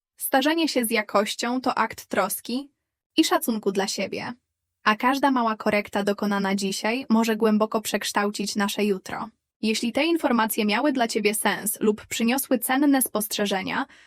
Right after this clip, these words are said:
skorzystaj z tej chwili, aby zapisać się na kanał i polubić to wideo. Jesteśmy zaangażowani w dostarczanie treści, które nie tylko informują,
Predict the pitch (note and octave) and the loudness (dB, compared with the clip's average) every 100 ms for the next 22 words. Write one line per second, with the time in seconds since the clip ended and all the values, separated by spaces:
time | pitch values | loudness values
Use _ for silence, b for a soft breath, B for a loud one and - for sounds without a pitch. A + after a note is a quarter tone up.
0 | b - - A#3+ C4 D4+ D4 B3+ A3 G#3+ | b -10 0 2 2 2 0 0 -2 -2
1 | - G#3+ A3 C4 A3+ G#3+ G#3+ G#3 C#4 C#4+ | -4 -4 0 2 2 2 0 0 -2 -2
2 | B3+ - G#3 G3+ A#3 A3+ B3 B3+ A#3 A3 | -4 -2 -4 -2 -2 0 0 0 -2 0
3 | G3+ F#3+ G3 - G#3 G3+ F#3 - - B3 | 0 0 -2 -4 -4 -2 -4 -4 -2 -4
4 | - _ _ _ _ _ _ A3 A3 G#3+ | -6 _ _ _ _ _ _ -2 0 0
5 | A3 G#3+ G#3 G#3+ G#3 G#3 G#3 G#3 G#3+ G#3 | 0 2 2 2 0 0 0 0 0 -2
6 | A3 G#3 G#3 A3 G#3+ G#3 G#3 G#3 - A#3 | 0 -2 0 -2 -2 -2 -2 -2 -4 -6
7 | B3 - A3+ G#3+ G#3+ A3 C4 D4 A#3 A3 | -6 -2 0 2 0 2 2 2 2 2
8 | A3 G#3 G#3+ G#3 G#3 B3+ | 2 0 2 2 -2 -2